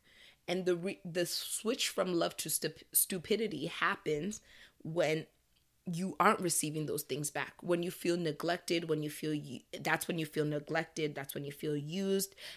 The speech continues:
that's when you feel unloved. So it's just important to realize that love and stupidity are, are twins, and that our actions don't change.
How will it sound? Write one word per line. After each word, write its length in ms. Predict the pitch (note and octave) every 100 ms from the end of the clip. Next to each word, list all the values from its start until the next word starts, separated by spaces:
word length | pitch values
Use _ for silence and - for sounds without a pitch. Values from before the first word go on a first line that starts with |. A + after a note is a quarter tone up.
| -
that's 240 | D#3 E3+
when 140 | D#3 D#3
you 80 |
feel 300 | D3 - D3+ -
unloved. 640 | D#3 D3+ D#3 D#3 - - - - -
So 500 | - - F#3 F#3+ G3 - _ _ _ _ _ _ _ _ -
it's 240 | G#3 -
just 480 | - - A#3 - - -
important 540 | G3 - G3 - G3
to 120 | -
realize 560 | F3 E3+ E3+ D#3+ D3 F3
that 320 | E3 D#3 C#3 - _ _ _ _ _ _ _ _ -
love 300 | F#3+ F#3+ G3
and 140 | F#3
stupidity 640 | G3 - F3+ F3 E3+ D#3+ D#3
are, 280 | D3 D#3 - -
are 100 | E3+
twins, 600 | - E3 - E3 - - - - - -
and 200 | E3 E3+
that 240 | D#3 D3+ - - - _ _ _ _ _ _ _ _ - -
our 160 | F#3 F#3
actions 500 | F3 G3+ - A3 G#3+
don't 260 | E3+ E3+ E3
change. 640 | - D3+ C3+ - G#3+ -